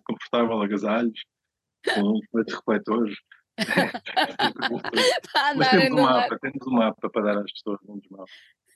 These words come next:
Speaker 1: Mas pronto,
Speaker 2: <laughs>
Speaker 1: mas isto é, dito desta maneira, as coisas não são todas ao mesmo tempo
Speaker 2: Claro.
Speaker 1: em todos os dias, não é? Há
Speaker 2: Claro.
Speaker 1: aqui uma organização, apesar de tudo, apesar do excesso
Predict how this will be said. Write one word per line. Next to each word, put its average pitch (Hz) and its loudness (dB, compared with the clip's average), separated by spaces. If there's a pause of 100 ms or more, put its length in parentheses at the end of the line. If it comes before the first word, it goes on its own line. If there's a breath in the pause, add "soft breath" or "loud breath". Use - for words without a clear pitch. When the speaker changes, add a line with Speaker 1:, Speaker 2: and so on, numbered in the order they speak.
(120)
Speaker 1:
Mas 156 4
pronto, - -2
Speaker 2:
<laughs> 113 -14
Speaker 1:
mas 117 -2
isto - -4
é, 107 0 (840)
dito 113 -6
desta 117 -2
maneira, 113 2 (300)
as 95 -12
coisas 98 -6
não 98 -14
são - -10
todas 101 -6 (100)
ao 107 -2
mesmo 104 -6
tempo 104 -4
Speaker 2:
Claro. 147 -8
Speaker 1:
em 98 -8
todos - -6
os - -18
dias, 101 -2
não 92 -6
é? 92 -10
Há 95 -18
Speaker 2:
Claro. 98 -8
Speaker 1:
aqui - -12
uma 113 0
organização, 113 0
apesar 104 -4
de 101 -10 (100)
tudo, 104 -12
apesar 104 -6
do 95 -8
excesso 110 -6